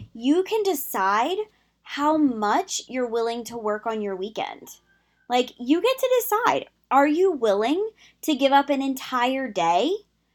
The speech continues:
to do the work that you wanna do, or are you willing to give up an hour?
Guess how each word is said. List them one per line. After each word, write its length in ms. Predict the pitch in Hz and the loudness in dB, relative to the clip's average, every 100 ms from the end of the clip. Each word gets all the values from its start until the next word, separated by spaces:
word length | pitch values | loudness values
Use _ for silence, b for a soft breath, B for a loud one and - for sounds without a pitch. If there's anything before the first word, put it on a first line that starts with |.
| _ _ | _ _
to 120 | - 269 | -4 -4
do 600 | 202 214 254 269 262 262 | -4 -4 -2 0 -2 -2
the 100 | 240 | 0
work 240 | 226 226 | 0 -2
that 120 | - | -4
you 120 | 196 233 | -8 -4
wanna 220 | 226 220 | -4 -2
do, 460 | 196 202 254 359 - | -2 0 0 -4 -8
or 600 | 330 370 254 233 262 - - | -4 -2 0 0 -4 -8 -4
are 220 | 226 247 | -2 0
you 220 | 262 262 | -2 -4
willing 380 | 247 233 240 247 | -2 -2 -2 -4
to 120 | 247 | -4
give 200 | 247 233 | -4 0
up 160 | 233 233 | 0 -2
an 100 | 202 | -2
hour? 500 | 202 226 69 - 214 | -2 0 -2 -10 -16